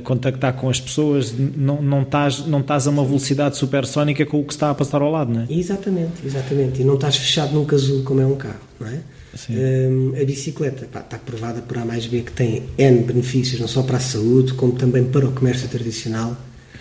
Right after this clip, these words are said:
Speaker 1: Sim.
Speaker 2: Os sítios onde, pá, e eu posso comprovar isso, porque um dos negócios onde eu estou, o Velocité Café, fica na Duque Dávila, que tem, que foi uma, teve uma das faixas fechada ao trânsito, foi construída uma ciclovia e um passeio maior,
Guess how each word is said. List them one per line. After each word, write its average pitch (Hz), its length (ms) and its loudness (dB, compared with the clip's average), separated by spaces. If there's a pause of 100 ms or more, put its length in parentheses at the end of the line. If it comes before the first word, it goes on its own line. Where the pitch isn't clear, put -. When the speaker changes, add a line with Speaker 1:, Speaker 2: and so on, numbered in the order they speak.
Speaker 1:
Sim. 110 160 2
Speaker 2:
Os 127 140 2
sítios 143 400 2
onde, 123 500 4
pá, 123 100 -2
e 117 160 -2
eu 123 80 4
posso 127 240 -2
comprovar 120 400 -2
isso, 160 200 0
porque - 240 -8
um - 20 0
dos 117 140 -4
negócios 123 400 -2
onde 113 100 -4
eu 117 80 -2
estou, 139 220 4
o - 20 10
Velocité 117 480 -2
Café, 127 420 0 (300)
fica 131 240 -4
na 131 80 2
Duque 131 220 0
Dávila, 120 360 -2 (380)
que - 100 -20
tem, 123 480 2 (100)
que - 60 -16
foi 120 480 0 (400)
uma, 120 220 -2 (480)
teve 131 240 0
uma 131 200 4
das 127 200 2
faixas 135 320 0
fechada 135 340 0
ao 131 60 2
trânsito, 131 500 0
foi 123 120 -6
construída 143 400 -2
uma 139 80 4
ciclovia 135 540 0
e 123 120 4
um 127 80 4
passeio 127 340 2
maior, 123 380 0